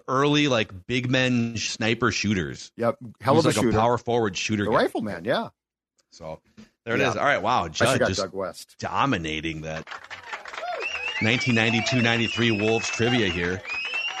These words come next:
Speaker 1: Uh, if you guys could give Flagrant Howls a five-star rating and a positive review on Apple and Spotify, you can help us keep growing this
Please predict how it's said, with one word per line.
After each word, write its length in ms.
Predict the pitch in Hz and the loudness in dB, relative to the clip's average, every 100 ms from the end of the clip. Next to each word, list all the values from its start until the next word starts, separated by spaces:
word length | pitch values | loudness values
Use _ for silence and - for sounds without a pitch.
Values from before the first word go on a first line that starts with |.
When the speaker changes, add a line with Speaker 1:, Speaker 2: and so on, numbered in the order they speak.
| - - - - | -8 -6 -8 -2
Speaker 1:
Uh, 160 | 120 113 | 0 2
if 100 | 107 | 2
you 60 | 156 | 2
guys 220 | 175 151 | 2 2
could 220 | 160 143 | 0 2
give 140 | 139 | 0
Flagrant 360 | - 131 135 127 | 2 2 4 2
Howls 360 | 101 123 120 107 | 2 2 2 0
a 80 | |
five-star 500 | 95 104 117 - 127 | 0 2 2 2 2
rating 440 | 113 107 117 127 131 | 4 2 2 0 0
and 120 | 117 | -2
a 60 | 98 | -2
positive 500 | - 110 117 120 113 | -2 0 2 2 0
review 280 | 101 113 107 | 2 2 2
on 160 | 95 | 0
Apple 400 | - 98 110 113 | 0 -2 0 0
and 100 | 95 | 0
Spotify, 580 | 85 - 98 101 - 85 | -2 -2 0 0 -2 -4
you 60 | 85 | -4
can 140 | 87 | -2
help 180 | 95 98 | -2 -2
us 140 | 98 | -6
keep 260 | - 107 87 | -6 -6 -4
growing 280 | 92 90 87 | -2 -2 -4
this 240 | 87 - | -6 -10